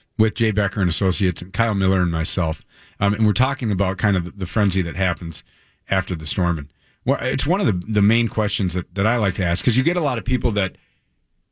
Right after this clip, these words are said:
well, I don't know, you know, I wanna give it a shot, right? Larry to my right got approved. He, he's getting a new roof. Rhonda over here to my left, she got approved. She's getting a new roof. And I don't know. I'll give it a shot. Well, I have this question for you.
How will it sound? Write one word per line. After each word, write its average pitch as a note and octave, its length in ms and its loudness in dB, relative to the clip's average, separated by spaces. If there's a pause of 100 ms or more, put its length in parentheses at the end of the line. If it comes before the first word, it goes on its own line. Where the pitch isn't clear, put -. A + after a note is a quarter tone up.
(160)
well, G3+ 140 0
I A#2+ 160 0
don't F2+ 140 -6
know, C2+ 200 -16
you G2 120 2
know, E2+ 80 4
I A2 100 4
wanna A#2 220 2
give D#2 140 0
it C#2 60 -8
a C#2 40 -6
shot, D2 420 -6
right? G#2 300 0
Larry A#2+ 380 2
to A2 120 2
my G2+ 160 4
right G2+ 260 0
got G2+ 200 0
approved. F#2+ 640 2 (340)
He, C3+ 200 0
he's A#2+ 220 -2
getting F#2+ 200 2
a F2+ 60 6
new F#2 140 4
roof. F#2 320 -2 (300)
Rhonda A2 520 0
over G2 200 2
here G#2 180 4
to G2+ 80 0
my F2+ 160 2
left, G#2+ 480 -2
she C#3 280 -2
got A#2+ 200 0
approved. G2 420 0 (180)
She's D3 300 -2
getting G2+ 240 2
a - 20 4
new F2+ 140 4
roof. F#2 260 0 (540)
And - 100 -6
I A3+ 180 -2
don't D#2+ 160 -6
know. C#2+ 100 -10
I'll C3+ 180 0
give A2 160 0
it C#2+ 40 -10
a C2 60 -8
shot. - 340 -6 (220)
Well, A#2 100 4
I B2 120 0
have A2+ 180 -2
this A2 220 0
question - 520 0
for D#3+ 300 0
you. D2 200 -8